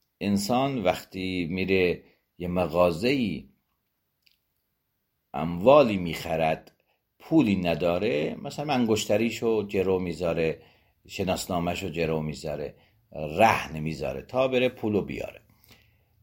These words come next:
وقتی حرفی می‌زنی تا قبول کنن، خدا رو جرو می‌ذاری تا حرفتو قبول کنن. قسم یعنی جرو گذاشتن خدا. به همین خاطر،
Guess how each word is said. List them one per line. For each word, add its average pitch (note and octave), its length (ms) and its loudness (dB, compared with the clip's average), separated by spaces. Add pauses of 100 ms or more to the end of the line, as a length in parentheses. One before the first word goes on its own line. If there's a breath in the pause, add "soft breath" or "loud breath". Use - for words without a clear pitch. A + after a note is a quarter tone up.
(180)
وقتی D3+ 320 2
حرفی D3 440 6
می‌زنی F#2 460 -2
تا F#2 200 -2
قبول E2 420 -2
کنن، B2+ 580 -6
خدا A#2 400 6
رو G#2+ 120 4
جرو F2 340 2
می‌ذاری C3+ 460 -4
تا C3 200 0
حرفتو F#2+ 380 -4
قبول B1+ 360 -6
کنن. - 520 -20
قسم C3+ 380 0
یعنی D3 180 0
جرو G2 340 2
گذاشتن E2 600 -2
خدا. - 380 -10 (2750)
به - 100 -6
همین A2+ 160 2
خاطر، C3 560 -2